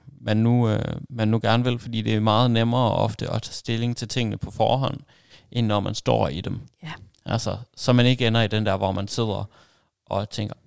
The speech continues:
Speaker 1: "Åh, har jeg lyst til at træne nu? Hvad med om en halv time? Og i morgen har jeg måske lidt mere energi. Jeg er for øvrigt også lidt træt," og så videre. Så man begynder på den der indre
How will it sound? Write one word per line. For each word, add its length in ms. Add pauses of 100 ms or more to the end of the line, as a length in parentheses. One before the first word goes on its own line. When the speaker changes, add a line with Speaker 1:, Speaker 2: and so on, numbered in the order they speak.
Speaker 1:
"Åh, 220
har 100
jeg 100
lyst 220
til 80
at 80
træne 380
nu? 160
Hvad 160
med 100
om 120
en 80
halv 280
time? 340
Og 240
i 80
morgen 420
har 140
jeg 100
måske 320
lidt 180
mere 380
energi. 880 (460)
Jeg 140
er 40
for 140
øvrigt 300
også 220
lidt 120
træt," 320
og 120
så 100
videre. 320
Så 120
man 160
begynder 320
på 120
den 140
der 120
indre 480